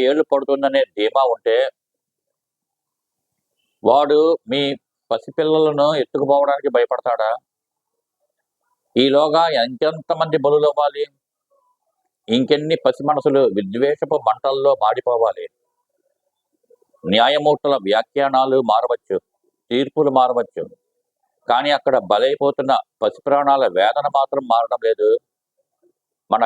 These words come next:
చట్టాల్లోని పద్దెనిమిది వందల అరవై ఒకటి నాటి పోలీస్ యాక్ట్ లాంటి బ్రిటిష్ కాలపు లొసుగులు ఈ వ్యవస్థీకృత నేరానికి ఇంధనంగా మారుతున్నాయి.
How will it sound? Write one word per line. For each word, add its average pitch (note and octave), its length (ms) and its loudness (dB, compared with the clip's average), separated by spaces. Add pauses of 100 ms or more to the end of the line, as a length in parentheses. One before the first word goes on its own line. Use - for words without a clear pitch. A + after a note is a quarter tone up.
చట్టాల్లోని D3+ 640 -2 (120)
పద్దెనిమిది C3+ 400 -2
వందల D3 260 0
అరవై C3 260 -2
ఒకటి C3+ 240 -4
నాటి C3+ 240 -2 (220)
పోలీస్ C#3 400 -2 (160)
యాక్ట్ C3 300 -2
లాంటి B2+ 300 -2 (840)
బ్రిటిష్ B2+ 400 -4
కాలపు C#3+ 300 0 (140)
లొసుగులు C3+ 460 2 (1000)
ఈ B2 40 0 (160)
వ్యవస్థీకృత C#3 680 0 (140)
నేరానికి C3 500 0 (480)
ఇంధనంగా C3 420 0 (120)
మారుతున్నాయి. G#2+ 520 -2